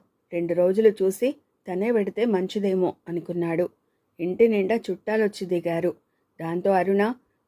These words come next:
తన గది విడిచి యువతలకి రావడం లేదు. వదినగారు మాట్లాడదు. ఆ వచ్చిన వాళ్ళు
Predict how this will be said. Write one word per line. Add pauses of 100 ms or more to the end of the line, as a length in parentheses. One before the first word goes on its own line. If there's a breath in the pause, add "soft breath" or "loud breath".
తన
గది
విడిచి
యువతలకి
రావడం
లేదు. (420)
వదినగారు
మాట్లాడదు. (460)
ఆ
వచ్చిన
వాళ్ళు